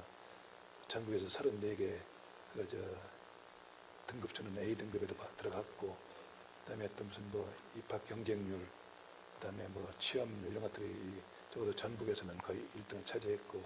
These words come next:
국책 수학 같은 것도 우리만 가지고 온 것도 많이 있고, 호남권에서 예를 들어서 뭐 창업 선도대학 같은 거는 저런 것도 호남권에서 처음 가져가고 현재도 뭐 일 등일 거야 아마요.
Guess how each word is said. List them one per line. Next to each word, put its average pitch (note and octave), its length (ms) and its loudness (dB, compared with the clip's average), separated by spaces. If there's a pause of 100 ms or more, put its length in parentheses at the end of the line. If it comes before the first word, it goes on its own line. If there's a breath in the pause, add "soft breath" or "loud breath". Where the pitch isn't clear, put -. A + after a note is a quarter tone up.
(100)
국책 - 320 6
수학 A#2 200 8
같은 G#2 240 4
것도 G2+ 320 2 (680 loud breath)
우리만 A#2 320 4
가지고 G#2+ 260 6
온 G2+ 80 4
것도 G2 180 -2
많이 G2 260 2
있고, G2 380 0 (440 loud breath)
호남권에서 G#2 440 4 (220)
예를 A#2 140 8
들어서 G#2 220 4
뭐 G2 200 0 (420 loud breath)
창업 C3+ 280 4
선도대학 A#2+ 420 4
같은 - 220 0
거는 G2+ 180 -2 (160)
저런 C#3+ 200 10
것도 C3 240 10 (200)
호남권에서 C3 500 6 (420)
처음 C3+ 320 10
가져가고 G#2 480 10
현재도 C#3 340 8
뭐 A2+ 100 2
일 B2+ 160 -2
등일 C#3 180 4
거야 B2+ 140 12
아마요. F2 180 0